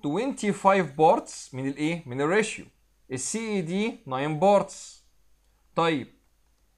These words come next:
ال اي بي سي الديفرنس ما بين الريشيوز وبعضها كام بارتس؟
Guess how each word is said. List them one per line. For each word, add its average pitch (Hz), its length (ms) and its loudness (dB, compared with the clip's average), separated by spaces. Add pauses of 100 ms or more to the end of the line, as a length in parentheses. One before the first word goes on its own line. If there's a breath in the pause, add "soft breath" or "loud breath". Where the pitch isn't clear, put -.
(140)
ال 135 120 -6
اي 247 100 0
بي 240 140 0
سي 226 420 -4
الديفرنس 180 760 2
ما 156 100 0
بين 190 180 0
الريشيوز 170 420 -2
وبعضها 156 300 2
كام 175 280 0
بارتس؟ 165 540 2